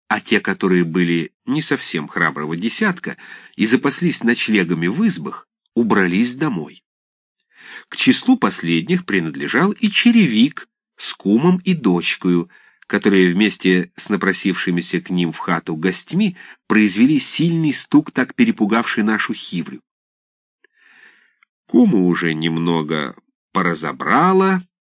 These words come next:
Это можно было видеть из того, что он два раза проехал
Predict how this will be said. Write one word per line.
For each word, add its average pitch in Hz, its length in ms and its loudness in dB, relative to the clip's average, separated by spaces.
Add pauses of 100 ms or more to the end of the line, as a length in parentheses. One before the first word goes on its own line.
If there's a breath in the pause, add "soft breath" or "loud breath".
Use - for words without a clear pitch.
(180)
Это 101 200 -2
можно 92 280 0
было 90 180 0
видеть 87 360 0
из - 200 -10
того, 90 320 0
что 92 240 -4
он 85 180 -4
два 90 220 0
раза 90 320 0
проехал 87 680 -2